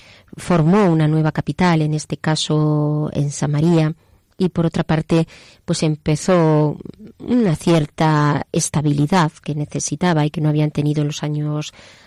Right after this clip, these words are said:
anteriores cuando se produjo la, la división. Aquí destacan, entre los personajes que destacan, por ejemplo, Ahab, el rey Ahab, y Jezabel.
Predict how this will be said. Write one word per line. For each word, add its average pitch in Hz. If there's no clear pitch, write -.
anteriores 156
cuando 143
se 151
produjo 147
la, 143
la 156
división. 135
Aquí -
destacan, 196
entre 160
los 143
personajes 165
que 156
destacan, 160
por 156
ejemplo, 147
Ahab, 180
el 151
rey 151
Ahab, 160
y 139
Jezabel. 160